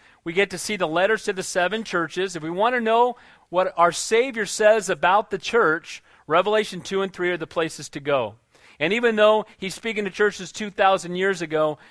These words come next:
they have direct application to us today. The first church we looked at was a church at Ephesus. Remember, they were the loveless church. They were doing a lot of good works, but there was no love.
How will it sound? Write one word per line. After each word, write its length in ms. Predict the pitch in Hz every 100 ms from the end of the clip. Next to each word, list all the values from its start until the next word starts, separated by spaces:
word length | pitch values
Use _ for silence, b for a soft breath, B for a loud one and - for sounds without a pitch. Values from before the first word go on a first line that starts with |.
| B
they 80 | 156
have 100 | 143
direct 320 | 151 175 175
application 720 | 170 165 160 - 165 - 147
to 140 | 151
us 140 | 147 -
today. 460 | - 143 143 104 - B B
The 100 | 160
first 280 | 190 208 -
church 280 | 220 208 -
we 80 |
looked 240 | 190 202 202
at 160 | 202
was 100 | 196
a 60 | 151
church 320 | - 190 175
at 80 | 165
Ephesus. 680 | 160 180 214 - 233 240 - b b b
Remember, 300 | 151 185 196
they 120 | 190
were 140 | 202
the 80 | 190
loveless 480 | 180 190 202 180 156
church. 540 | - 156 117 - - _ b -
They 60 |
were 140 | 175 160
doing 240 | 190 202
a 80 | 170
lot 220 | 185 214
of 100 | 185
good 160 | 196 175
works, 400 | 170 220 247 -
but 100 | 160
there 100 | 170
was 160 | 156
no 200 | 160 170
love. 540 | 165 165 165 131 104